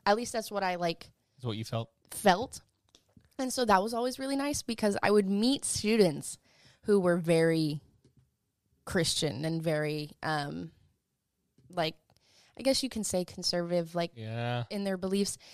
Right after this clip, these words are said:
Speaker 1: And they would even complain about how they felt the professors were too liberal. And I was like, "Whoa, whoa, I don't think they're liberal enough, <laughs> actually."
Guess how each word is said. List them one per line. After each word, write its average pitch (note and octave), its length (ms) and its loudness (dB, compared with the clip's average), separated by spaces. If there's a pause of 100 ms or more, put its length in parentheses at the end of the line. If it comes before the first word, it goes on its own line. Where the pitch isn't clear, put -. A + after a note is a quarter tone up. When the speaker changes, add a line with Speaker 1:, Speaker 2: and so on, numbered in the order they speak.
(220)
Speaker 1:
And G#3+ 220 0
they G#3 120 0
would A#3+ 180 0
even A3 340 -4
complain G#3+ 560 0
about F#3 300 4
how F#3+ 240 -6
they F#3 120 -8
felt F#3+ 300 0
the F#3+ 80 -6
professors F#3 560 0
were E3+ 280 0 (600)
too A#3+ 220 2
liberal. F3+ 420 4 (580)
And A#3+ 120 -2
I A#3+ 80 0
was C4 160 0
like, G#3+ 180 -2
"Whoa, F#3+ 800 4
whoa, G#3+ 640 8
I F#3+ 140 6
don't C4 120 2
think F3+ 140 -4
they're G3+ 100 4
liberal A#3 280 6
enough, G4 300 4
<laughs> - 0 -
actually." A3+ 600 -2